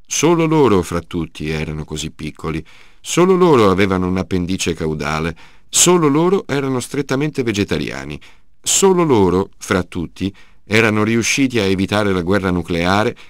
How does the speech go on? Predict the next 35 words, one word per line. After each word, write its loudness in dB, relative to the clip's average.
che -2
invece 2
era 0
inevitabilmente -2
scoppiata -2
fra -6
tutte -8
le 0
altre -2
razze -4
intelligenti -4
note. -16
Era 4
in 2
piedi 2
al 2
centro 0
di 0
una 0
pianura 2
che -2
si -2
estendeva 0
per -4
chilometri 0
e 0
chilometri -2
e 0
che 2
lui 2
sapeva 2
orlata 0
da -2
alte -2
montagne, -4